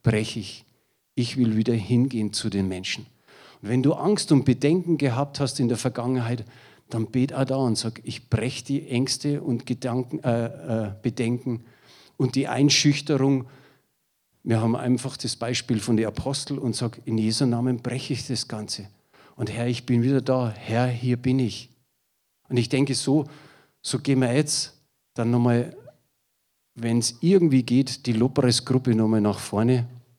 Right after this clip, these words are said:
Ich weiß, das ist überraschend, aber die Überraschungen sind meistens gut. Das, das spielt einfach mit der Gitarre mal, mit, mit dem Keyboard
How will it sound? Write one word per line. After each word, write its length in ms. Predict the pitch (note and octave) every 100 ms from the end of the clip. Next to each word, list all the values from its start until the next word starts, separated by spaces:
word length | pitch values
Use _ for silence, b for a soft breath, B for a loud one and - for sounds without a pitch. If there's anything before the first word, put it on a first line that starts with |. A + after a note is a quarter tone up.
| _ _ _ -
Ich 120 | F2+
weiß, 280 | G2+ A#2+ -
das 160 | -
ist 100 | A2
überraschend, 560 | - G#2 F#2+ C3+ - A2
aber 240 | F#2+ F#2+ G2 B B -
die 80 | A#2+
Überraschungen 540 | G2+ G2 A2 - A#2
sind 160 | G2 G#2
meistens 400 | G2 G#2+ - G2+
gut. 320 | - C#3+ - b b b b b b b -
Das, 320 | B2+ - B B B B _ _
das 380 | - A2 - - - _ _ _ _ _ -
spielt 460 | - - D#3 F3+
einfach 300 | - C#3+ C#3+
mit 200 | C3 B2
der 80 | A#2+
Gitarre 560 | A2+ A2 - D#3+ F3 F3+
mal, 280 | D#3+ D#3+ D3+
mit, 160 | A#2
mit 100 | A2+
dem 160 | A2+ G2+
Keyboard 600 | - E3+ F3+ D#3 D#3+ -